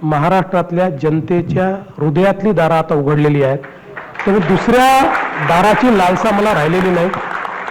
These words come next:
बाकी चहा प्यायला बोलवलं तर मी कोणाला नाही म्हणत नाही. दोन चार दिवस आता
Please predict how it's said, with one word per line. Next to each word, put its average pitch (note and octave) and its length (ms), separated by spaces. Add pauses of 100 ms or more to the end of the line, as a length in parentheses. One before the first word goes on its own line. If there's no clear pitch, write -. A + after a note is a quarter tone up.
(640)
बाकी A#3+ 220
चहा C4+ 340
प्यायला C4 240
बोलवलं A#3+ 340 (100)
तर B3+ 100
मी B3 140
कोणाला G#3 340
नाही F#3 200
म्हणत E3+ 280
नाही. F3 180 (1800)
दोन F#3 220
चार A3 180
दिवस G#3 360
आता G#3 500